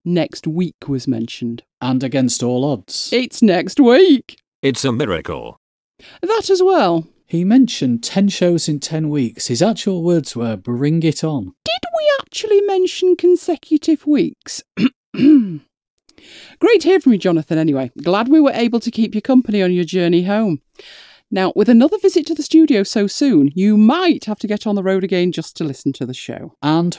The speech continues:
Speaker 2: progress on the bear front with Graham.
Speaker 1: Yes. Hmm. Apparently, neither Siri and Lady Siri or Mike and Elaine are appropriate,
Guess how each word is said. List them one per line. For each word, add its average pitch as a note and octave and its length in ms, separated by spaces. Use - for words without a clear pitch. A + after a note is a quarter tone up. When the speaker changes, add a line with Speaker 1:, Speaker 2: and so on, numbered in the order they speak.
Speaker 2:
progress G#3+ 600
on C#3+ 120
the C#3+ 80
bear D#3+ 320
front - 420
with A2+ 160
Graham. A#2+ 480
Speaker 1:
Yes. C#3+ 640
Hmm. D3+ 380
Apparently, B3+ 920
neither G#3+ 420
Siri D4+ 460
and C4 140
Lady A#3+ 360
Siri G#2 540
or D#4 260
Mike C4+ 380
and A#3 120
Elaine G3+ 540
are F3+ 140
appropriate, - 800